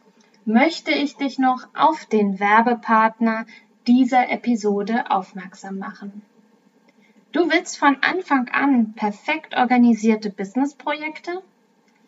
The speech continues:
Dann mach dein Projektmanagement mit A-Work. Alle To-Dos, Deadlines und Infos zu deinen Zeitprojekten findest du fortan an zentraler Stelle.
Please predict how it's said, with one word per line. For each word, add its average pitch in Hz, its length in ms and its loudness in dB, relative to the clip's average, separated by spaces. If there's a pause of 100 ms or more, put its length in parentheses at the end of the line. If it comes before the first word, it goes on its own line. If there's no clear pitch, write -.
(260)
Dann 277 360 2 (180)
mach 202 240 -4 (160)
dein 240 300 2
Projektmanagement 202 1080 -8
mit 196 200 -10
A-Work. 202 580 -2 (800)
Alle 349 300 2
To-Dos, 277 680 -2 (180)
Deadlines 247 840 0
und 214 300 0
Infos 254 520 -2 (100)
zu 208 180 -4
deinen 240 560 0
Zeitprojekten 214 1080 -4 (180)
findest 262 480 2
du 226 60 0
fortan 254 840 0
an 214 260 -4
zentraler 226 600 -6
Stelle. 214 440 -6